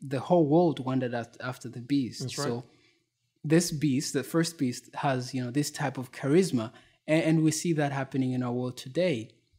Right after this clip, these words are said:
Speaker 1: How is the Pope treated today? Or the office of Pope, let's say. How is it treated today? People treat it with so much, you know, significance, and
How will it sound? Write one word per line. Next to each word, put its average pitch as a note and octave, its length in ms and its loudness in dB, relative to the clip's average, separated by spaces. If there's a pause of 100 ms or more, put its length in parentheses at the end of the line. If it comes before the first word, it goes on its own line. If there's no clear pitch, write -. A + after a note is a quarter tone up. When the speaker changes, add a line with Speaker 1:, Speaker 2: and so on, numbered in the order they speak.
(800)
Speaker 1:
How D#3+ 260 2
is D#3 140 2
the C3+ 100 -4
Pope B2+ 380 -6
treated B2+ 480 -10
today? G#2+ 400 -12 (140)
Or B2+ 100 -4
the C3 160 -4
office - 440 -4
of - 160 -16
Pope, - 280 -10 (420)
let's A2+ 280 -14
say. - 240 -16 (400)
How D#3 200 2
is C#3+ 140 2
it C#3 120 -6
treated C3 340 -6
today? - 360 -10 (320)
People G#3 220 -2
treat F#3 260 -2
it E3+ 180 -4
with D3 200 -4
so - 640 -6
much, D3 360 -2
you C#3+ 60 -2
know, C3 300 -4 (180)
significance, C3 960 -4
and A2+ 160 -14